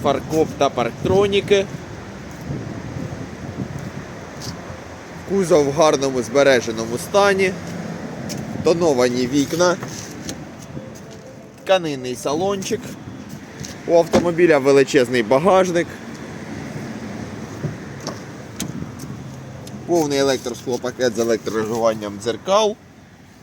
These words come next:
приборочка без жодної помилки, двісті шістдесят пробігу, мультимедійне кермо.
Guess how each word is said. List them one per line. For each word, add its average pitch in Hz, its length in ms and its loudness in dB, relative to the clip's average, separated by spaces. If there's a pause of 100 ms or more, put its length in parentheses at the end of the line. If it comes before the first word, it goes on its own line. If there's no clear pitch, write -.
(380)
приборочка 135 680 2
без 113 180 -4
жодної 113 380 -2
помилки, 175 500 0
двісті 120 360 -4
шістдесят 110 380 -4
пробігу, 185 560 -2 (480)
мультимедійне 120 800 0
кермо. 190 600 4